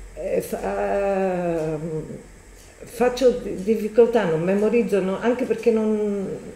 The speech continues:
non è la mia priorità principale in questo momento sapere che il detersivo lo compro là o piuttosto i biscotti devo stare attenta all'olio di palma, ma per favore, per favore, io quello che leggo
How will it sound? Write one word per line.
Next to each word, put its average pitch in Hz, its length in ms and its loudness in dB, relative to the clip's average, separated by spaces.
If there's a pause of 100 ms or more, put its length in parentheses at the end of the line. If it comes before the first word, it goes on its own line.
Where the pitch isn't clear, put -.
(640)
non 220 320 4
è 247 80 8
la 226 140 8
mia 208 200 2
priorità 180 880 2
principale 165 720 -2
in 135 200 -2
questo 156 320 2
momento 165 580 0
sapere 165 480 2
che 165 80 2
il 156 160 6
detersivo 160 640 4
lo 156 120 6
compro 147 340 -2
là 170 320 2
o 147 60 2
piuttosto 180 640 0
i 156 100 2
biscotti 160 680 -2
devo 139 200 0
stare 165 300 0
attenta 160 420 -2
all'olio 147 380 2
di 127 100 -4
palma, 151 440 0
ma 123 200 -4
per 170 240 0
favore, 135 800 0 (380)
per 190 180 4
favore, 147 640 2 (300)
io 220 260 8
quello 202 320 4
che 160 100 4
leggo 151 880 2